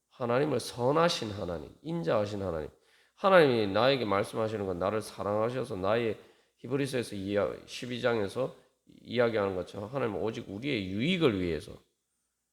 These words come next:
우리에게 말씀하신 선하신 하나님이다.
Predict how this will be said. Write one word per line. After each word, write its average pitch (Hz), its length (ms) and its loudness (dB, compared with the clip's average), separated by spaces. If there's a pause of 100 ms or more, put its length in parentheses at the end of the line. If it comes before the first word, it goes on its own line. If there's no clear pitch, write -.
(520)
우리에게 104 360 -2
말씀하신 87 960 -6 (600)
선하신 143 640 -2
하나님이다. 87 540 -6